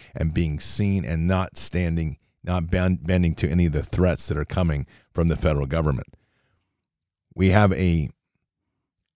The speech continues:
we have a federal government that's gone completely rogue. And it is a,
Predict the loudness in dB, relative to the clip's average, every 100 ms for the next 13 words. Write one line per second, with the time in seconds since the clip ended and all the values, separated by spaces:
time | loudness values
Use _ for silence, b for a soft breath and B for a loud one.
0 | _ _ _ 0 4 6 6 4 4 4
1 | 4 4 4 4 2 2 0 2 0 2
2 | 0 0 -2 -4 -6 -10 _ _ _ _
3 | _ _ _ _ _ _ _ _ _ _
4 | _ _ _ -4 2 2 2 2 0 -2